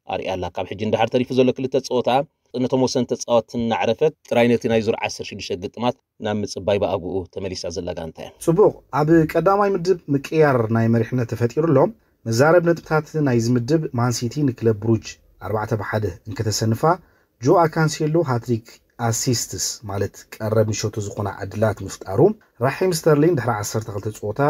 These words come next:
Speaker 2: ሸቶ ምዝጋቡ፣ ምስ ድኻም ኬቨን ደብሮይና ግሪሊሽ ዘንፀባርቆ ዘሎ ብቕዓትን ካልእን ክንጠቅስ፣ ብዛዕባ እታ መሪሕነታ ኣሕሊፋ ዝሃበት ፓሪስ ሴንት ጀርመን ድማ ምስ ኣርቢ ላይፕዚግ ብሸቶታት፣ እ፣ ጆርጂኒዮ ዋንያልድም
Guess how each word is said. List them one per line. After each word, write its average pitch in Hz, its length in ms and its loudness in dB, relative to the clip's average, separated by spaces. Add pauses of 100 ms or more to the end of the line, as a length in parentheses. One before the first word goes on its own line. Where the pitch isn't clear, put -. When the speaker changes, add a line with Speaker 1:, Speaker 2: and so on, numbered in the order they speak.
Speaker 2:
ሸቶ - 380 -4 (320)
ምዝጋቡ፣ 104 520 0 (460)
ምስ 135 140 -4
ድኻም 196 280 0
ኬቨን 180 280 4
ደብሮይና 127 380 4 (360)
ግሪሊሽ 123 420 2
ዘንፀባርቆ 110 580 -2
ዘሎ 98 240 -6
ብቕዓትን 117 420 -4
ካልእን 90 420 -6 (320)
ክንጠቅስ፣ 101 500 0 (520)
ብዛዕባ 165 300 4
እታ 196 160 0 (160)
መሪሕነታ 151 480 2 (380)
ኣሕሊፋ 110 360 -8
ዝሃበት 107 420 0
ፓሪስ 110 280 -6
ሴንት 120 180 -2
ጀርመን 127 400 6
ድማ 147 180 4 (600)
ምስ 113 160 -4 (500)
ኣርቢ 107 260 -2
ላይፕዚግ 107 440 2 (100)
ብሸቶታት፣ 117 640 0 (300)
እ፣ 104 100 -10 (360)
ጆርጂኒዮ 113 460 2
ዋንያልድም 113 460 2